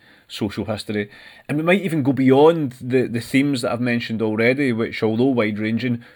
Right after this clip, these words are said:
we might open it up. We might go geopolitical. We might look at themes of empire,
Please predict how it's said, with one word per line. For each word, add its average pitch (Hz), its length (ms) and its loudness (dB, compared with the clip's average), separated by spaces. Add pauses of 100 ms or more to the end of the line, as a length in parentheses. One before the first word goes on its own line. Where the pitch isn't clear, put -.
we 120 80 -6
might 160 180 0
open 156 260 2
it - 80 -2
up. - 240 -2 (240)
We 139 80 -4
might 151 180 -2
go 143 60 2
geopolitical. 135 840 -2 (580)
We 120 60 -4
might 135 200 0
look 131 160 -4
at - 100 -4
themes 127 240 2
of 120 100 2
empire, 131 580 2